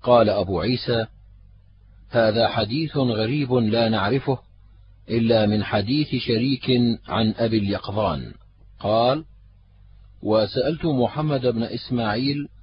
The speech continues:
عن عدي بن ثابت عن أبيه عن جده، قلت له:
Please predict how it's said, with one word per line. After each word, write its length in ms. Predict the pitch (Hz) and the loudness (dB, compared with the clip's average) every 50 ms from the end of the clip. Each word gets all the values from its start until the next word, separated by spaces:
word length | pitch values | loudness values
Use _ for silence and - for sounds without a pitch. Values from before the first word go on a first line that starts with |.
| - - - - - - | -20 -20 -20 -20 -18 -10
عن 240 | 80 92 104 113 107 | -6 -4 -2 -2 -2
عدي 440 | 98 101 110 110 117 143 156 147 135 | 0 -2 -2 -2 -2 -2 -2 -2 0
بن 200 | 127 123 120 110 | 0 0 0 -2
ثابت 540 | - - 123 131 139 131 127 123 - - | -2 -2 0 0 0 0 -2 -2 -2 -2
عن 380 | 127 117 107 101 95 107 123 127 - | -2 0 0 0 0 0 -2 -2 -2
أبيه 520 | 123 117 110 117 127 139 135 123 131 120 | -4 -4 -2 -2 -2 -2 -2 -2 -2 0
عن 180 | 104 110 113 107 | 0 0 0 0
جده، 380 | 101 117 107 82 71 76 76 - - - - - - - - - - - - - - - - - - - - - - | 0 -2 -2 -4 -6 -12 -12 -14 -16 -20 -20 -20 -20 -20 -20 -20 -20 -20 -20 -20 -20 -20 -20 -20 -20 -20 -16 -4 -2
قلت 240 | 117 117 113 - | 0 0 0 0
له: 260 | 107 104 107 127 147 | -2 -2 0 -2 -2